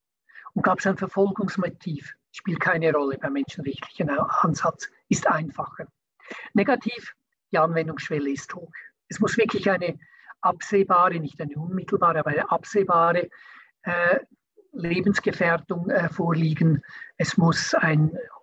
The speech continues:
hohes, äh, Niveau von, von Leiden, äh, den Menschen, äh, im Fall der Rückkehr, äh, dort, äh, drohen.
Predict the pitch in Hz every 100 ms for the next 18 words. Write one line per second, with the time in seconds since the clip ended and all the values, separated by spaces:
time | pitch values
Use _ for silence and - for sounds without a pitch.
0 | - 175 175 170 - - - - - _
1 | - 165 160 165 160 156 151 - 156 151
2 | 165 151 143 147 - 151 196 156 156 -
3 | _ _ - _ - 151 - 160 156 151
4 | - 156 - 151 - - 147 151 147 151
5 | 143 - - 151 147 - 156 - 143 147
6 | - - 165 151 151 143 143 143